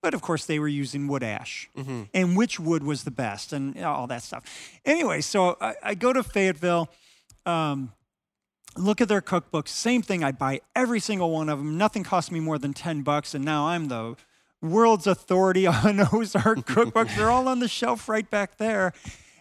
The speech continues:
Speaker 1: and, uh, here in my restaurant. And, um, there's one book I didn't get.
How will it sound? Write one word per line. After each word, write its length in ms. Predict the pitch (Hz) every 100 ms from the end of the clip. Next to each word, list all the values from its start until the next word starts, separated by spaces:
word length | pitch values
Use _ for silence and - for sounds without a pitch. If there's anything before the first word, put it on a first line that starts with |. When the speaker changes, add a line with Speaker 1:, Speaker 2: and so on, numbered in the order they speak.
| -
Speaker 1:
and, 480 | 190 196 190 185 180
uh, 160 | 175
here 160 | 147 208
in 80 | 190
my 100 | 180
restaurant. 540 | 190 226 - 175 165 - - - _
And, 400 | 214 208 202 175 - _ _ _ -
um, 340 | 180 170 147 - _ _ _ _ _
there's 280 | 165 190 160
one 340 | 165 220 294 294
book 280 | 208 196
I 80 | 165
didn't 420 | 139 151 143 123 -
get. 420 | 101 - -